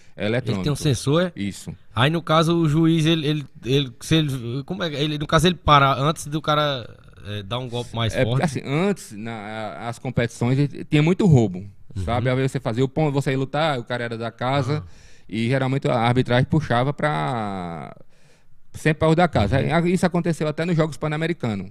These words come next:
Speaker 1: com o brasileiro, o Márcio Venceslau, que tava ganhando a luta. Aí, quando a luta é empatada,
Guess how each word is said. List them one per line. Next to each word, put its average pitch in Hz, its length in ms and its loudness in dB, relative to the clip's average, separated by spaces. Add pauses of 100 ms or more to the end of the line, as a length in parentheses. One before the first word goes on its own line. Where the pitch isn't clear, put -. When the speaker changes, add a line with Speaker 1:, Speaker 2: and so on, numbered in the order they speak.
Speaker 1:
com 107 80 -10
o - 20 -8
brasileiro, 101 520 -6
o 117 40 -8
Márcio 98 320 -8
Venceslau, 98 560 -8 (320)
que - 80 -12
tava 127 240 -2
ganhando 117 220 -4
a 113 60 -4
luta. 120 380 -4
Aí, 120 220 -2
quando 147 320 -6
a 180 60 6
luta 147 200 6
é 120 40 6
empatada, 113 680 -2